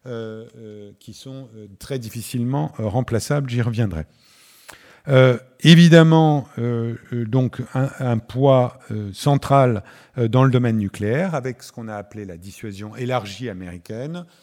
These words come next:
euh, et, euh, cette, euh, qui, depuis les premières années, est un élément essentiel de la posture, euh, de l'otan. Euh,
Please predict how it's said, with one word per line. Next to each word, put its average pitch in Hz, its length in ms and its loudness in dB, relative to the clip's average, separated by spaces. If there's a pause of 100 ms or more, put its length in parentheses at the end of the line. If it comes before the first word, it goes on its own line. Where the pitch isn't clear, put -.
(240)
euh, 123 320 -10 (140)
et, 120 380 -10
euh, 104 320 -10
cette, - 420 -10
euh, 98 640 -6 (100)
qui, 117 140 -8
depuis 139 400 0
les 120 100 0
premières 107 400 -2
années, 123 400 -4
est 120 220 -12
un 113 80 -12
élément 113 340 -12
essentiel 139 580 -10
de 110 120 -12
la 98 100 -12
posture, 139 540 -12 (480)
euh, 107 180 -2
de 104 180 2
l'otan. 131 320 4 (1200)
Euh, 107 360 6